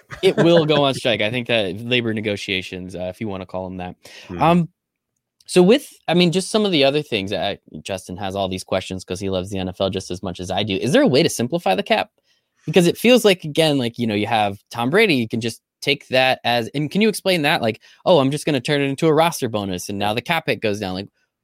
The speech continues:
Speaker 2: why are all these, like, little tiny things? It seems like you have to know a lot, and all these guys obviously do. They're thirty-two positions, right? And they're thirty-two in the best of, uh, at what they do, and yada, yada, yada. But why do they have to make it as complicated as they do?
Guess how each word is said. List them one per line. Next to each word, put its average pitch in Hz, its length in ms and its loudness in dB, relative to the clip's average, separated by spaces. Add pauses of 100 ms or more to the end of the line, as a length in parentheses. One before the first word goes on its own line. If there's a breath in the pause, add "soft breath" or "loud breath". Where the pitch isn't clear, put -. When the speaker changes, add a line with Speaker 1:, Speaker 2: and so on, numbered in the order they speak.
Speaker 2:
why 160 360 2
are 160 120 6
all 131 260 4
these, 135 300 2
like, 120 160 -2
little 147 320 2
tiny 139 300 -2
things? 120 320 0
It - 80 -10
seems 170 240 0
like 139 160 0
you 123 60 -2
have 139 180 0
to 110 80 -6
know 113 200 0
a 104 40 2
lot, 113 260 2
and 117 180 -2 (120)
all 214 80 6
these 180 160 4
guys 110 180 4
obviously 95 440 -2
do. 101 200 -8
They're 110 200 0 (320)
thirty-two 113 300 0
positions, 131 540 -2
right? 110 240 0
And 87 160 -12
they're 85 200 -10 (180)
thirty-two 101 340 -6
in 104 60 -4
the 101 80 -6
best 107 260 -2
of, 104 160 -6
uh, 101 160 -2 (260 loud breath)
at 107 120 -2
what 117 160 0
they 120 100 4
do, 120 260 4
and 90 120 -2
yada, 104 180 2
yada, 107 200 2
yada. 113 200 2
But 98 220 -4 (260)
why 147 160 2
do 196 80 4
they 190 120 4
have 175 160 0
to 139 100 -2
make 131 240 0
it 101 100 0
as 95 140 -4
complicated 104 540 -6
as 87 120 -8
they 85 80 -10
do? 92 160 -8